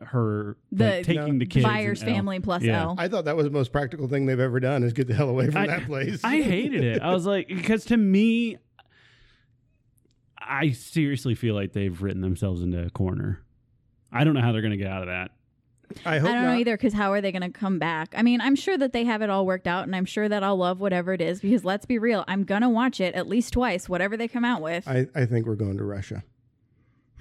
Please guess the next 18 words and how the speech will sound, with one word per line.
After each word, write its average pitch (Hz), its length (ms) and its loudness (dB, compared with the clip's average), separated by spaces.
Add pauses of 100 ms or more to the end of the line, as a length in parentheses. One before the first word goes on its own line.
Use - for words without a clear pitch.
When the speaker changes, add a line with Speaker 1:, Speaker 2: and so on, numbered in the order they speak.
(560)
Speaker 1:
I 180 100 2
don't 233 220 0
want 165 280 4
a 135 80 4
whole 123 360 4
season 131 500 4
Speaker 2:
Kamchatka. 143 680 -2 (140)
Speaker 1:
in 127 380 4
Russia. 107 440 -2
That 120 200 2
will 156 120 2
be 143 120 4
so 131 360 2
annoying, 123 600 4 (140)
Speaker 3:
Hmm. 185 120 -6
Speaker 1:
'cause 156 220 4
that 175 180 2
was 185 140 0